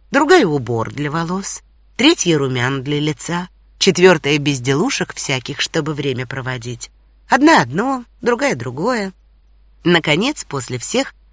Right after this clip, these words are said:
будто в насмешку, сказал и дочери: «Ну, а чего бы ты хотела?» А та отвечает: «Ничего, только скажи обо мне голубке тамошних фей, чтобы прислала мне что-нибудь.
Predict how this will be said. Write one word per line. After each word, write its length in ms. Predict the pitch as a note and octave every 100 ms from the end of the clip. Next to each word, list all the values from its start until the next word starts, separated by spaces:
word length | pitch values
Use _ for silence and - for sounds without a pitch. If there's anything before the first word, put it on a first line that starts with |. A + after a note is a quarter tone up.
| _
будто 400 | F3 F#3 A#3 G3
в 40 | E3+
насмешку, 720 | E3 - G#3 C4+ - - G3+ - _ _ _ _
сказал 500 | - - G#3+ G#3 B3+
и 60 | A3
дочери: 580 | D3+ C3+ B2 C#3 B2 B2 _ _ -
«Ну, 480 | E3 D#3 B2 C3+ F3
а 220 | C#3+ B2+
чего 320 | - D#3 G3
бы 100 | D3+
ты 160 | C#3+ E3
хотела?» 480 | F3 - D3+ D3 D3+ _ _ _ _ _ _
А 120 | E3+
та 160 | - A#3+
отвечает: 640 | B3+ A3 - D#3 C#3 - - _ _ _ _ _ -
«Ничего, 580 | A#3 - C#4 B3 E3+ C#3 _ _ _ _ _ -
только 260 | C4 -
скажи 380 | - - D4 E4+
обо 180 | D#4 A#3
мне 200 | G#3+ G3+
голубке 440 | G3+ C#4 A#3+ -
тамошних 520 | G3+ G#3 G3 - G3 -
фей, 340 | - D4+ C#4 _ _ _ _ _ -
чтобы 320 | - B3 B3+
прислала 480 | C4+ C4 C4+ C4+ F#3+
мне 180 | E3
что-нибудь. 600 | D3+ - D3+ D3 C#3 C3